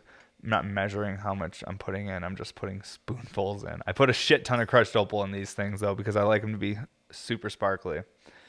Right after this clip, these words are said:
Oh, it's funny. Just thinking out loud on camera. I mean, I don't even know. How did I just say camera? Did I say,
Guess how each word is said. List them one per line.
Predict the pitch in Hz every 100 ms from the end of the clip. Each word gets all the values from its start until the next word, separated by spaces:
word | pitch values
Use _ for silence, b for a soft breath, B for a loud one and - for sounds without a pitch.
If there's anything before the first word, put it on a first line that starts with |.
| b b b b b b b b b b b b b b - -
Oh, | 202 185
it's | 165 -
funny. | 117 113 107
Just | 120 - - _ _
thinking | - 127 123 135 117
out | 110
loud | 92 101 101 101 101 101 B -
on | 107 107 110
camera. | 110 101 101 95 95 B B B B B B _ _ _ _ _ -
I | 104
mean, | 101 98 - - _ _ _ _ _ _ _ -
I |
don't | 123
even | 135 110
know. | 98 - 69 _ -
How | - 135
did | 165
I | 165
just | 143
say | 117
camera? | 101 - 110 98 98
Did | 95
I | 104
say, | 101